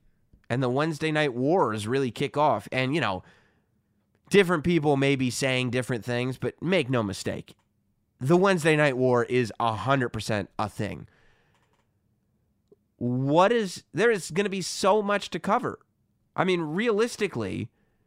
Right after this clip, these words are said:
you know, on a given week, you have to talk about Raw and SmackDown, right? Those are the required shows to watch in the world of professional wrestling. You can add N X T, you can add two oh five Live,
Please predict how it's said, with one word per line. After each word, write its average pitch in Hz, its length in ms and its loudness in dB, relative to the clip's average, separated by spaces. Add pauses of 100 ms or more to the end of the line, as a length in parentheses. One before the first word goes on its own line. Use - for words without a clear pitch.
(1080)
you 185 120 -4
know, 170 160 -4
on 156 120 -2
a 156 60 -2
given 165 320 -4
week, 175 340 -4 (160)
you 147 200 -2
have 180 340 2
to 185 100 -6
talk 156 280 0
about 131 300 0
Raw 120 200 4
and 110 100 -2
SmackDown, 107 460 -8
right? 113 340 -4
Those 156 320 0
are 185 60 -4
the 170 100 -2
required 147 880 2
shows 107 520 -2 (260)
to 139 100 0
watch 110 480 2 (160)
in 262 180 0
the 247 80 4
world 233 280 4
of 208 60 -2
professional 196 480 -2
wrestling. 185 380 0 (240)
You 139 100 -2
can 135 140 -2
add 165 240 2
N 160 140 2
X 156 200 -4
T, 117 340 -4 (180)
you 120 120 -2
can 135 100 -2
add 147 220 -2
two 151 180 2
oh 143 60 2
five 131 320 0
Live, 101 360 -2